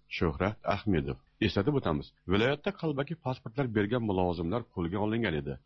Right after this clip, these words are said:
Qalbaki pasportlar olganlar orasida O'zbekiston Islomiy harakati a'zolari ham bo'lgan. Jumladan, huquqni muhofaza qilish xodimlari tomonidan Mahchot tumani harbiy komissariyati qaydlar bo'limining xodimi Abdurahmon Sharipov qamoqqa olinib, uzoq muddatga ozodlikdan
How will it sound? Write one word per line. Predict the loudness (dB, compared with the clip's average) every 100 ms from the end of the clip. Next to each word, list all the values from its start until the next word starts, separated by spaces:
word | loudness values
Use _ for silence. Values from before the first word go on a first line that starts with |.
| -2
Qalbaki | 0 0 -2 -2
pasportlar | -4 -4 -4 -2 0
olganlar | 0 0 0 0
orasida | 0 0 0 0 _ -4
O'zbekiston | 0 -2 -2 -6 -6 -6
Islomiy | -2 0 0 0
harakati | -2 -2 -2 -2 -2
a'zolari | 0 -2 0
ham | 0 0
bo'lgan. | 0 -2 -6 -2
Jumladan, | 2 2 2 -2
huquqni | -4 -4 -2 0 0
muhofaza | 0 -2 -4 -4
qilish | -2 -2 -2
xodimlari | -2 -2 0 -2 -2
tomonidan | -2 0 0 -2 0 0
Mahchot | 0 -2 -4 -2
tumani | -2 -2 0
harbiy | 0 2 0 0
komissariyati | 0 0 0 2 0 0 -4 -2
qaydlar | 0 2 2 0
bo'limining | 0 0 0 -2 -2
xodimi | -2 0 0 -2 -4
Abdurahmon | -4 -2 0 -2 0
Sharipov | 0 0 -2 -10 -2
qamoqqa | 0 0 -2 0
olinib, | 2 2 0 -2 -2
uzoq | 0 0 0
muddatga | 0 -2 0 -2 -2 -2 0
ozodlikdan | 0 0 0 0